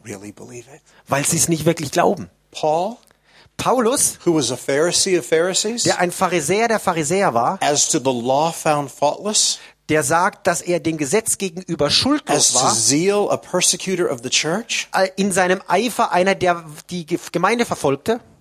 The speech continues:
Speaker 1: Paul before Christ
Speaker 2: Paulus, bevor er Christus kennenlernte,
Speaker 1: was the top Pharisee.
Speaker 2: war der Top-Pharisäer.
Speaker 1: And yet he says about himself,
Speaker 2: Und doch sagt er von sich selbst,
Speaker 1: "I was the chiefest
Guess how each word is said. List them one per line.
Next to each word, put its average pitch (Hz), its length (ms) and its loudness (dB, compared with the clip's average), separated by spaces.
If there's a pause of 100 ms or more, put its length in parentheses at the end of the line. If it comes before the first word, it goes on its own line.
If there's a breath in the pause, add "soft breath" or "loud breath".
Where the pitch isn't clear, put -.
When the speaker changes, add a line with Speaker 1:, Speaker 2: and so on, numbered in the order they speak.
Speaker 1:
Paul 247 440 2
before 202 420 0
Christ - 720 -2 (280)
Speaker 2:
Paulus, 233 440 2
bevor 247 300 -2
er - 40 -6
Christus - 400 0
kennenlernte, 226 680 2 (200)
Speaker 1:
was 147 240 0
the 131 80 -2
top 135 320 -2
Pharisee. - 380 -6 (180 loud breath)
Speaker 2:
war 156 260 0
der - 320 -2
Top-Pharisäer. 127 760 -2 (360)
Speaker 1:
And 117 140 -4
yet 127 140 0
he 131 100 -4
says 151 340 2
about 147 220 -6
himself, 135 520 -2
Speaker 2:
Und 131 180 -2
doch 226 160 0
sagt 208 260 -2
er 196 80 2
von 180 160 0
sich 156 200 0
selbst, - 540 -2
Speaker 1:
"I 117 160 0
was 123 280 -2
the 104 80 -12
chiefest - 880 0